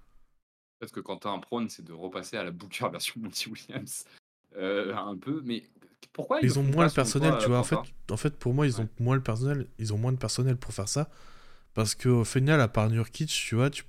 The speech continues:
Speaker 2: c'est compliqué de, enfin, je vois pas un mec dans l'effectif qui peut, euh,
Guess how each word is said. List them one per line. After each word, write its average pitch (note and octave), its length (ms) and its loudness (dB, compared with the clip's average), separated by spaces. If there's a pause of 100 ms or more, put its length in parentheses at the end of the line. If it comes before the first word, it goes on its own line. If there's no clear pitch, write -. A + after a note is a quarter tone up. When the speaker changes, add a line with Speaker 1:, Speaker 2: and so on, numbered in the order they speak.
(220)
Speaker 2:
c'est - 200 -10
compliqué B2 560 0
de, G#2+ 400 2 (460)
enfin, G#2+ 120 2
je G#2+ 100 2
vois G#2+ 120 2
pas D3 140 6
un C3 40 6
mec C3+ 140 4
dans B2 80 2
l'effectif A2 480 -2
qui - 140 -8
peut, B2+ 160 2
euh, A2 400 6